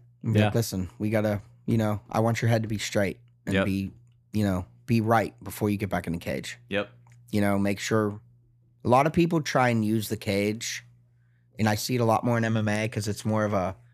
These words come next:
Speaker 1: primal
Speaker 2: Sure.
Speaker 1: it's more of a
Speaker 2: It's like a
Speaker 1: primal fight than
Speaker 2: therapy
Speaker 1: a boxing.
Speaker 2: session in there for
Speaker 1: Yes.
Speaker 2: s-, yes.
Speaker 1: Yes.
Speaker 2: Yep.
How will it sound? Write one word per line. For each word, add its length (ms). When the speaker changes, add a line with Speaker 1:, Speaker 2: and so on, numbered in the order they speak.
Speaker 1:
primal 640
Speaker 2:
Sure. 440
Speaker 1:
it's 120
more 120
of 60
a 40
Speaker 2:
It's 80
like 100
a 0
Speaker 1:
primal 120
fight 120
than 80
Speaker 2:
therapy 220
Speaker 1:
a 20
boxing. 260
Speaker 2:
session 80
in 100
there 160
for 100
Speaker 1:
Yes. 80
Speaker 2:
s-, 120
yes. 280
Speaker 1:
Yes. 480
Speaker 2:
Yep. 200